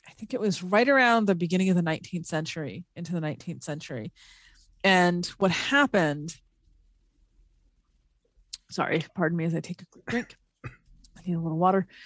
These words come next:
Um, what happened is the church had come in um, and started to say, you know, if you're having dreams, there's only two types of dreams, really. And one is coming from God and one is coming from,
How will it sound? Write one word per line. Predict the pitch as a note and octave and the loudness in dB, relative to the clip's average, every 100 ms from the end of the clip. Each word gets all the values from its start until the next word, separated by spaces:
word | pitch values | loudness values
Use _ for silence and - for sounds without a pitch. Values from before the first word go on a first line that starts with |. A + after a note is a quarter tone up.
| - - _ - | -20 -20 _ -2
Um, | G3 F#3 F3 | 4 4 4
what | C3 | 0
happened | - C4+ D4 B3+ G3 | 2 2 4 4 4
is | E3+ D#3+ D#3 D#3+ - _ _ _ _ _ _ | 4 2 0 -4 -10 _ _ _ _ _ _
the | G3 | 0
church | F#3+ - - D4 D#4+ - | 2 0 4 4 4 2
had | B3 G#3+ | 0 0
come | - F3+ | -2 0
in | C#3+ C#3+ C3 E3 - _ - - | 2 2 0 -4 -8 _ -10 -2
um, | E3 D3+ D#3 | -2 0 0
and | F3 | 0
started | - F#3+ F3+ F3 E3+ | 2 4 4 4 0
to | |
say, | D#3 - D#3+ D3+ D3 D#3+ - _ _ _ | -2 2 4 4 2 -2 -10 _ _ _
you | F#3 | 0
know, | E3 | 2
if | E3+ | 2
you're | G#3 | 2
having | - C#4 C#4 B3 | 4 4 4 2
dreams, | G3+ F3+ F3 | 2 2 0
there's | F3 F#3+ | -2 0
only | F#3 F3+ | 0 0
two | - G#3+ G3+ | -2 -2 0
types | - E3+ - | 0 -2 -2
of | F3 | -6
dreams, | - C#3+ D3 D3 | -6 -8 -8 -8
really. | D3+ C#3+ B2 F3+ _ _ _ _ _ F3+ | -6 -4 -4 -6 _ _ _ _ _ 2
And | F3 E3 D#3 D#3 - - | 4 4 2 -4 -8 -6
one | F3 G3 G3 | 2 4 6
is | G3 | 4
coming | - G3 F3+ | 0 -2 -2
from | F#3+ | -2
God | F3 D#3 D#3 D#3 | 2 6 6 4
and | D3+ D#3 | 2 0
one | D#3 | -2
is | D#3+ | -2
coming | - E3 D#3+ | -4 -6 -6
from, | - D3 D3+ | -8 -8 -8